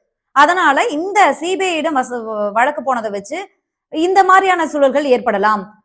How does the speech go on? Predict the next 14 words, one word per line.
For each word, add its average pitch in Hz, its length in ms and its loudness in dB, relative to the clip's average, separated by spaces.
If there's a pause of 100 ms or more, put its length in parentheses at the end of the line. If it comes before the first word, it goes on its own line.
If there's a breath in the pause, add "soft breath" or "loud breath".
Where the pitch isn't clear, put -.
(120)
அபிஷியலாக 294 880 2 (100)
தாவேக்கா, 240 800 4 (340)
அஹ், 214 400 0
என் 262 180 2
டி 302 80 0
ஏ 311 80 4
கூட்டணிக்குள்ள 240 460 -4
போகலாம். 269 480 2
அப்படி 220 420 -6
இல்லைன்னா 339 480 -2
கூட 226 280 0
வெளியில 302 480 0
இருந்து 302 260 -2
வாக்குகளை 269 500 0